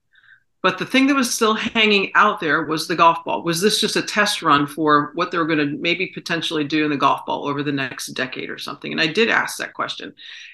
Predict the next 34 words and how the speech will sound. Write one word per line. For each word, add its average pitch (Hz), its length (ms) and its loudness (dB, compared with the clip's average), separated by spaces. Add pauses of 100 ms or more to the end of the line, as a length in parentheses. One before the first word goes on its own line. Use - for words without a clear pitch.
(180)
And 160 300 2
I 160 120 2
said, 160 220 -4
"Does 147 160 -2
this 185 160 -4
mean 220 100 4
we're 196 140 0
going 170 220 0
through 160 280 -4 (560)
a 147 60 -8
time 151 340 0
where 151 160 2
we're 147 140 -2
gonna 151 200 -2
talk 147 280 -2
about 143 200 2
bifurcation?" 147 720 0
And 151 160 0
the 143 60 0
lid 151 340 -2
came 131 220 -2
off 117 180 0
the - 100 -12
place. - 520 -12 (120)
<laughs> - 0 - (1000)
What 262 160 8
are 294 80 6
we 311 120 8
doing 302 240 8
now? 294 320 6
We're 294 140 2
talking 359 400 6
about 311 460 6
bifurcation. 285 1300 2